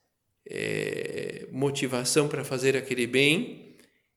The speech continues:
e, e porque é um bem, e eu fui descobrindo uma motivação mais nobre,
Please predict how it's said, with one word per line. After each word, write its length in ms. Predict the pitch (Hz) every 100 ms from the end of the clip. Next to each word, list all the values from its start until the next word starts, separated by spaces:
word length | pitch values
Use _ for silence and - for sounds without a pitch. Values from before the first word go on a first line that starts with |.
| -
e, 240 | 120 117 117
e 40 |
porque 300 | 113 135 165
é 60 | 196
um 120 | 180
bem, 460 | 165 151 117 101 113
e 100 | 120
eu 100 | 143
fui 200 | 143 170
descobrindo 640 | 151 - 147 147 147 139
uma 140 | 135 127
motivação 580 | 127 127 131 123 160 151
mais 260 | 135 120
nobre, 480 | 156 190 147 110